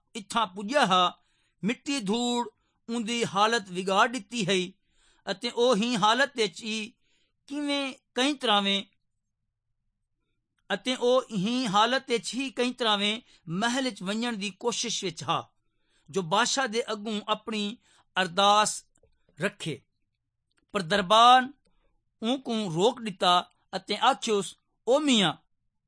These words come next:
ਤੂੰ ਕੌਣ ਹੈ? ਕਿੱਥੋਂ ਆਂਦਾ ਪਈ ਅਤੇ ਕਿੱਡੇ ਪੇਠਾ ਵਹਿੰਦੀ?" ਉਹ ਡਰਦਿਆਂ ਡਰਦਿਆਂ ਉਹਦਾ ਅਲਾ ਵੀ ਨਾ ਨਿਕਲਦਾ ਪਿਆ ਹਾ ਅਤੇ ਵਲਦਾ ਦਿੱਤਾ,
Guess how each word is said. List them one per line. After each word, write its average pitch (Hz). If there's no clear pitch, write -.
ਤੂੰ 131
ਕੌਣ 302
ਹੈ? 160
ਕਿੱਥੋਂ 262
ਆਂਦਾ 214
ਪਈ 233
ਅਤੇ 240
ਕਿੱਡੇ 277
ਪੇਠਾ 240
ਵਹਿੰਦੀ?" 160
ਉਹ 226
ਡਰਦਿਆਂ 254
ਡਰਦਿਆਂ 226
ਉਹਦਾ 220
ਅਲਾ 226
ਵੀ 262
ਨਾ 277
ਨਿਕਲਦਾ 214
ਪਿਆ 202
ਹਾ 180
ਅਤੇ 214
ਵਲਦਾ 240
ਦਿੱਤਾ, 208